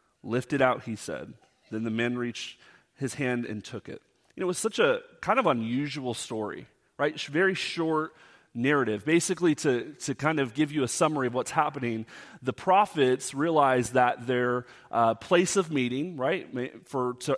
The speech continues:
today's standards, it would be like a church, is too small. And they realized that they need a bigger place to meet. And so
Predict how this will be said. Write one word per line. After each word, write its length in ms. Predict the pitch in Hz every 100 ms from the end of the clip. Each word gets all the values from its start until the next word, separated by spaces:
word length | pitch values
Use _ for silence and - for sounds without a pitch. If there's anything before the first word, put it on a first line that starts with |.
| 127
today's 300 | 127 156 165
standards, 480 | - 131 123 139 143
it 20 |
would 120 | 123
be 100 | 120
like 160 | 131 123
a 40 |
church, 440 | 117 - 143 123 135
is 120 | 123
too 200 | - 143
small. 520 | - 139 123 104 104 - - - -
And 100 | 127
they 80 | 143
realized 400 | 160 175 151 139
that 140 | 135
they 160 | 139 160
need 260 | 156 147 -
a 60 | 113
bigger 580 | 107 131 127 131 131 - _
place 380 | - 123 117 -
to 120 | -
meet. 260 | 147 185 -
And 120 | 120
so 400 | - 143 135 123